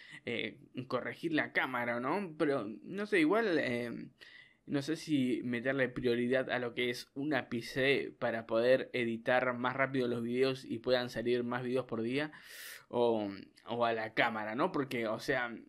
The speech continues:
está bien que está el detalle este de, de la pantalla, pero bueno, eh, a modo de grabación lo mismo graba. <laughs> Así que mientras se grabe,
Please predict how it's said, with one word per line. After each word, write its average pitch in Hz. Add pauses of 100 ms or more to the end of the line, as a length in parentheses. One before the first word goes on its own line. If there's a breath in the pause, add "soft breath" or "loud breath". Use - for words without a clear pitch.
(240)
está 131
bien 135
que 135
está 131
el 131
detalle 123
este 127
de, 120
de 117
la 113
pantalla, 160
pero 120
bueno, 113
eh, 113 (320 loud breath)
a 123
modo 170
de 139
grabación 127
lo 147
mismo 139
graba. 127 (460 loud breath)
<laughs> 220
Así 131
que 160
mientras 131
se 127
grabe, 143